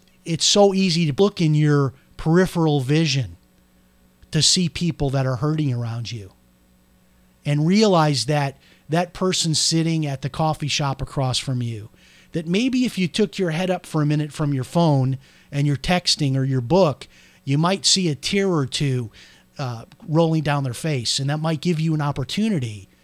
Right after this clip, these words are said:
to go over and say, "Hey, you know, what's going on? Can I, can I help you? Can I talk to you?" Sometimes you have to slow down a little bit and look at the world through a spiritual, a spiritual lens to see these things that are happening around you.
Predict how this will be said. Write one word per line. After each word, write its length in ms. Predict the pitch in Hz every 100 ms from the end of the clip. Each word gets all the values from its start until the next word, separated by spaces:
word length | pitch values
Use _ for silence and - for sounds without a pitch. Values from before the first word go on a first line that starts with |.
| _ _ _
to 100 | 175
go 280 | 151 156 160
over 240 | 156 151
and 220 | 143 131 -
say, 200 | 160 147
"Hey, 240 | 185 135 _ _ - -
you 100 | 156
know, 60 | 147
what's 220 | 185 -
going 240 | 214 202
on? 140 | 196 165
Can 120 | 135
I, 120 | 131
can 180 | - 151
I 20 |
help 300 | 147 185 -
you? 160 | 107 98 - - -
Can 120 | 156
I 80 | 151
talk 320 | - 165 -
to 80 | 123
you?" 180 | 101 - _ - - _ _ _ _
Sometimes 960 | - 214 240 - 208 180 160 147 120 - _ _ _ -
you 140 | 156
have 220 | 160 175 -
to 80 |
slow 420 | 143 - 170 175 165
down 260 | 151 170
a 60 | 151
little 280 | 131 127 117
bit 300 | 131 123 - _ _
and 180 | 151 139
look 220 | 160 190
at 120 | 196
the 80 | 151
world 320 | 131 139 143
through 180 | - 147
a 60 | 127
spiritual, 920 | - - - 170 180 - 147 110 95 - _ _ _ _ -
a 120 | 120
spiritual 580 | - 180 180 - 156 139
lens 320 | 135 131 -
to 140 | 147
see 320 | - - 220
these 240 | 196 170 -
things 240 | 151 143
that 120 | 135
are 60 | 131
happening 420 | 123 147 151 135
around 440 | 123 127 147 151
you. 140 | 110